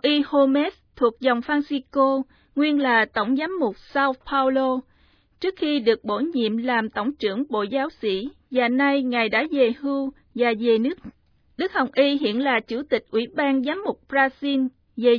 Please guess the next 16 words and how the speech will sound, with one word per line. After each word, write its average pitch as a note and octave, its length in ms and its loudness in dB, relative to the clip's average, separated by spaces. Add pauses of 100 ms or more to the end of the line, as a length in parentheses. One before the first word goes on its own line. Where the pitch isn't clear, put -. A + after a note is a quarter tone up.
vùng A3+ 300 0 (200)
Amazonia C#4 1080 0 (720)
và B3+ 140 4
là B3+ 180 2
bạn A3 260 0
từ B3+ 200 0
lâu C#4+ 420 2
của G#3 200 -2
Đức F4 200 -8
Giáo F4 180 -4
hoàng C4+ 280 -4
Francisco. C4+ 840 -2 (680)
Tin D#4 220 -2
đồn A#3 260 2
nói C4 220 -2
rằng, A#3 300 -2